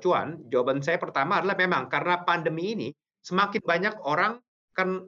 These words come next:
karena mungkin tinggal di rumah, lockdown, melihat menggunakan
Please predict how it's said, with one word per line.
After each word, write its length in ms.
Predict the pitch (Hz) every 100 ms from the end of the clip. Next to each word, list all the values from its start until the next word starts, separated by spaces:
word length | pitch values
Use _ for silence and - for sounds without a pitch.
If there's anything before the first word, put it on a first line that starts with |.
| -
karena 400 | 123 131 135 131
mungkin 320 | 127 131 147
tinggal 240 | 135 110 110
di 80 |
rumah, 460 | 143 151 156 151 143
lockdown, 760 | 131 143 139 143 147 156 151 - -
melihat 400 | 143 151 185 143
menggunakan 640 | 143 135 131 160 151 156